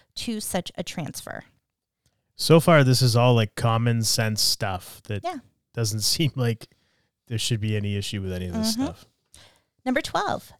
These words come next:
Speaker 1: the patient has the right to ask and be informed of the existence of business relationships among the hospital, educational institutions, and other healthcare providers or payers that may influence the patient's treatment and care.
Speaker 2: Ooh.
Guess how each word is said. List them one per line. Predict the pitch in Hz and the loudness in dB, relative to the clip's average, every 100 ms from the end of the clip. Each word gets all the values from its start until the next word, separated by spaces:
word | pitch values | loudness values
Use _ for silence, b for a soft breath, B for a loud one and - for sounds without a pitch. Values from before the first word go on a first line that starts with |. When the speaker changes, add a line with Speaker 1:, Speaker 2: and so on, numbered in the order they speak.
| - | -10
Speaker 1:
the | |
patient | 220 277 269 - | -6 -4 -6 -6
has | - 294 - | -4 -4 -2
the | 240 | -2
right | 208 220 - | -2 -4 -4
to | 269 185 | -4 -2
ask | 208 - - - | -4 -6 -12 -4
and | 220 269 | 0 0
be | 294 | -2
informed | 320 - 247 233 233 | -6 -4 -2 0 -2
of | - 190 | -4 -4
the | 196 | -4
existence | 170 170 196 - 277 262 | -4 -4 -4 -2 -2 -2
of | 185 170 | -4 -4
business | 175 190 240 - | -6 -2 -4 -4
relationships | 311 330 339 294 247 220 196 - | -6 -6 -4 -4 -2 -2 -2 -2
among | 190 185 180 220 | 0 2 2 0
the | 254 - | -2 0
hospital, | 233 226 - 220 233 381 _ b b b - | -2 -2 -4 0 0 -2 _ b b b -2
educational | 208 208 247 - 233 - 254 226 | 0 0 -6 -4 -4 -2 -2 0
institutions, | 233 - 233 - 240 - 233 220 | -2 -4 -6 -6 -6 -2 -2 -2
and | 208 | 0
other | 196 220 | 0 0
healthcare | 226 226 - - 226 | 0 -2 -2 -4 -4
providers | - 254 302 277 190 208 - B B - | -2 0 2 2 0 -2 -8 B B 0
or | 247 285 | 4 4
payers | - - 339 339 196 190 | 0 -4 -2 -2 -2 -4
that | - 190 | -2 -2
may | 202 208 220 294 330 | 0 0 0 0 -2
influence | 269 285 - 285 247 214 - | -4 -4 -4 -2 0 0 -2
the | 208 | -6
patient's | - 254 254 254 285 269 - | -4 -4 -2 0 0 0 -2
treatment | - 302 277 247 254 | -4 -2 -2 0 0
and | 247 254 | 2 0
care. | 254 277 269 269 233 170 196 | 2 4 6 6 4 2 0
Speaker 2:
Ooh. | 117 120 170 143 113 98 92 85 | 0 4 6 6 6 4 -2 -6